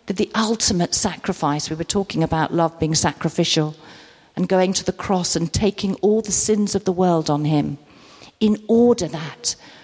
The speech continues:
we could have a relationship with God. Our relationship could be restored. And the wonderful thing is that Jesus came to bring us that life, that love came down to give us life,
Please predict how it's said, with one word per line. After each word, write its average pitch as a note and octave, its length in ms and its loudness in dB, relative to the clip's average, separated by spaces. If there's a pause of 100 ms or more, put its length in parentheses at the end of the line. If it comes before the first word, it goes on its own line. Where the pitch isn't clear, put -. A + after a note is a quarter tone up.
(180)
we G#3 300 2
could G3+ 260 -2
have F3+ 240 -4
a D#3+ 80 2
relationship D#3+ 800 0
with D3+ 160 -6
God. D3 400 -2 (580)
Our F#3 280 0
relationship E3+ 840 -2
could - 240 -6
be D#3 200 0
restored. C#3+ 680 -2 (2000)
And F#3 100 2
the G3 60 4
wonderful F3+ 540 0
thing D#3+ 260 -2
is C#3+ 460 2 (460)
that D#3+ 180 -2
Jesus E3 420 0
came D3+ 380 0
to C#3+ 120 -4
bring D3+ 240 0
us D3 140 0
that D3 240 -2
life, D3 540 -4 (240)
that - 120 -2
love E3 380 0
came D#3 260 0
down C#3+ 460 0 (280)
to E3+ 100 -2
give E3+ 200 0
us D#3 160 0
life, C#3+ 440 0